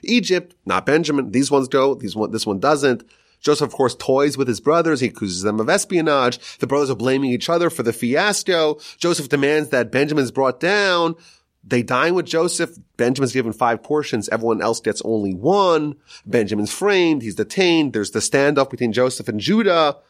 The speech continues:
Joseph reveals himself. He's able to speak. They're speechless. Again and again and again, we see this theme that brothers in Genesis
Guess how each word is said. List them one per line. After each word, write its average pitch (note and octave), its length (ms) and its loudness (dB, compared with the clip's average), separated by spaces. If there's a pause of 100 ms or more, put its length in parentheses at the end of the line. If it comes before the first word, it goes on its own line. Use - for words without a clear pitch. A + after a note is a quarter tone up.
(380)
Joseph C#3+ 380 0
reveals D#3 440 0
himself. E3+ 640 0
He's A#2+ 260 -2
able A#2+ 140 0
to A#2+ 80 -8
speak. E3 420 -2
They're F#3 180 0
speechless. D#3 800 -2 (420)
Again C3 560 0
and A#2+ 140 -2
again G#2 380 0
and G2+ 140 -4
again, G#2 260 0
we G2 60 -2
see A2+ 200 -4
this A2 280 -4
theme A#2+ 580 0 (600)
that A#2+ 220 -2
brothers C3 520 0
in A#2+ 80 -4
Genesis C#3+ 580 0